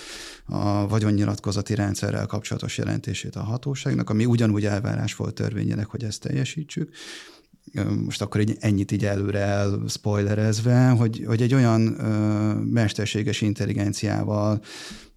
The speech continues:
gépi tanulással megtámogatott rendszert lehet létrehozni, ahol nem,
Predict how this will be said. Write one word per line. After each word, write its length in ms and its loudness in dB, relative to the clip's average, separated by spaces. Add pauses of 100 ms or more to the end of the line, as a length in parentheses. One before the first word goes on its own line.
gépi 360 2
tanulással 540 2
megtámogatott 760 0
rendszert 400 -2
lehet 220 -4
létrehozni, 760 2
ahol 300 2
nem, 460 4